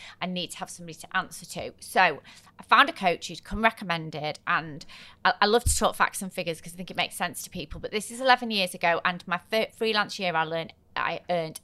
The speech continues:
eighteen thousand pounds, and the coach was eighty pound an hour. So do the math. Like,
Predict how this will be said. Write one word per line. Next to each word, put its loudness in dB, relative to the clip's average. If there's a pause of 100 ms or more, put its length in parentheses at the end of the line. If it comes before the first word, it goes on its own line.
(120)
eighteen -8
thousand -6
pounds, -8 (540)
and 4 (420)
the -8
coach -4
was -8
eighty -6
pound -10
an -6
hour. -2
So -12
do -4
the -4
math. 2
Like, 0